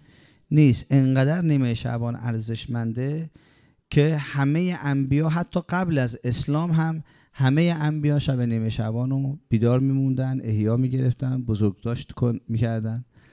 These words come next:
خیلی مهمه شب نیمه شعبان. دیگه بعد از شب نیمه ق-، بعد از شب قدر هیچ شبی در عظمت به اندازه شب نیمه شعبان نیست. در روایت هم فرمود شب قدر اساساً.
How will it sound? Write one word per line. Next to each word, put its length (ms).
خیلی 600
مهمه 380
شب 240
نیمه 300
شعبان. 600
دیگه 160
بعد 280
از 180
شب 160
نیمه 380
ق-، 840
بعد 180
از 200
شب 240
قدر 580
هیچ 340
شبی 240
در 180
عظمت 600
به 180
اندازه 420
شب 240
نیمه 340
شعبان 400
نیست. 160
در 100
روایت 280
هم 60
فرمود 300
شب 240
قدر 420
اساساً. 500